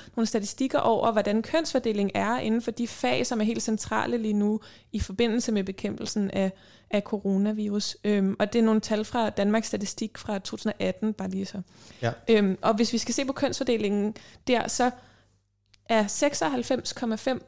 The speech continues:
Speaker 1: procent af alle sygeplejersker kvinder,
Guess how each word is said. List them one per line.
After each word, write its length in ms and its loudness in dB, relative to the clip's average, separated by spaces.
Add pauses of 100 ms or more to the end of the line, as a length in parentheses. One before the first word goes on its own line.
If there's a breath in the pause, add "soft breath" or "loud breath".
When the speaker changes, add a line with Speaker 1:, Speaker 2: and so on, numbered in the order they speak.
(180)
Speaker 1:
procent 420 -2
af 140 -4
alle 260 2
sygeplejersker 1080 0 (480)
kvinder, 400 0